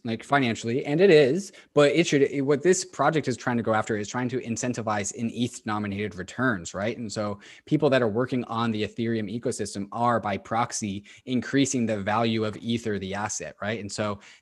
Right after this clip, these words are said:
this is a way to, uh, reward developers working on Ethereum with Ether denominated returns rather than U S dollar denominated returns, meaning that if they do a good job,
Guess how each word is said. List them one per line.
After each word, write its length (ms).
this 280
is 180
a 160
way 240
to, 440
uh, 360
reward 600
developers 600
working 360
on 100
Ethereum 560
with 420
Ether 320
denominated 560
returns 480
rather 300
than 160
U 200
S 140
dollar 260
denominated 400
returns, 400
meaning 260
that 140
if 140
they 140
do 260
a 80
good 220
job, 400